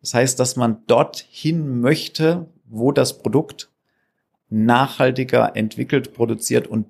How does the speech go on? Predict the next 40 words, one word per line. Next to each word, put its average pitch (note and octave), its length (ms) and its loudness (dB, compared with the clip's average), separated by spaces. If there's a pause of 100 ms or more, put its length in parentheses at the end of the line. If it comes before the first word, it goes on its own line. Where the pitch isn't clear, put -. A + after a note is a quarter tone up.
(160)
verwendet A2+ 800 0
wird. D3+ 180 2
Es - 240 -8 (120)
gibt G#2+ 280 -4
ja G#2+ 80 6
auch G#2+ 100 2
in, G#2+ 200 0
in, G#2+ 320 -4
äh, A2 180 -2
die, G#2+ 140 -10
äh, G#2 240 0
Scope - 400 -4
drei, A2+ 340 2
äh, G#2 100 -2
also - 440 -10
die, G#2 240 -6 (1700)
für A#2 120 -2
diejenigen, A2+ 440 2
die, G#2+ 220 4
die G#2+ 180 -4
Fachwörter A#2 400 2
nicht A2 180 -2
wissen, A2 300 0
äh, G#2 220 2
den A2 160 2
Bereich, G#2+ 460 0
äh, G#2 220 0 (120)
das A2+ 200 -2
Produkt C3 500 -2
dann A2 120 4
nachher G#2+ 280 0
tatsächlich A2 480 -4
im G#2+ 100 -6
Lifecycle, G#2+ 800 2
äh, G#2 60 -12
auch G2+ 340 -2
Auswirkungen G#2+ 600 -2
hat - 200 -2
auf - 140 -4
unsere G#2 540 -2